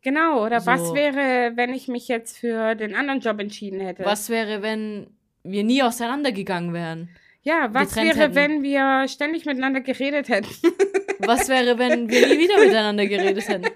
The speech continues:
Speaker 1: Ja.
Speaker 2: Was wäre, wenn wir weniger Alkohol trinken würden?
Speaker 1: Äh, und was wäre, wenn, äh, keiner mehr uns zuhören will? <laughs>
Speaker 2: Was wäre, wenn?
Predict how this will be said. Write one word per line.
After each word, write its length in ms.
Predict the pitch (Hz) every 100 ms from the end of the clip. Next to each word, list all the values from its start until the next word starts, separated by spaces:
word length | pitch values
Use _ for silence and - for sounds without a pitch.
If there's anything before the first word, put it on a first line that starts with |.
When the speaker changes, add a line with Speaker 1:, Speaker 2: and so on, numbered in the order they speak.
| 659 - - - _ - - 392 285 269
Speaker 1:
Ja. 180 | 294 -
Speaker 2:
Was 260 | 247 262 -
wäre, 300 | 262 254 240
wenn 420 | 254 240 240 226
wir 140 | 233
weniger 260 | 233 233 233
Alkohol 380 | 302 427 294 247
trinken 380 | 202 202 190 214
würden? 380 | 202 202 208 -
Speaker 1:
Äh, 140 | 262
und 320 | - 269 254 285
was 260 | 294 262
wäre, 340 | 277 262 285 240
wenn, 560 | 269 285 285 269 269
äh, 320 | 254 254 254
keiner 300 | 254 285 311
mehr 180 | 320 311
uns 220 | 285 277
zuhören 320 | 403 453 381 330
will? 120 | 330
<laughs> 2000 | - - _ 339 330 480 466 415 359 - - 311 - _ _ _ - 453 403 285
Speaker 2:
Was 120 | -
wäre, 640 | 381 339 233 277 349 381
wenn? 100 | 330